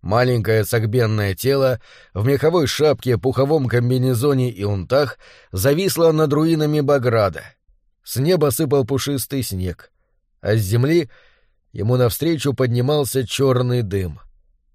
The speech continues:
Там, среди развалин, спешно возводились новые алтари и жертвенники,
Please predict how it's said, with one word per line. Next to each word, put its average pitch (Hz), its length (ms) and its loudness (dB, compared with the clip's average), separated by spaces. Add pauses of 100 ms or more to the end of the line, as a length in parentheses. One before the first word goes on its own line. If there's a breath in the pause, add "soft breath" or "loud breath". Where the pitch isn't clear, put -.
(180)
Там, 143 260 2
среди 131 320 0
развалин, 123 640 2 (300 soft breath)
спешно 151 580 -2
возводились 143 760 2
новые 160 460 2
алтари 156 560 2
и - 20 0
жертвенники, 120 720 0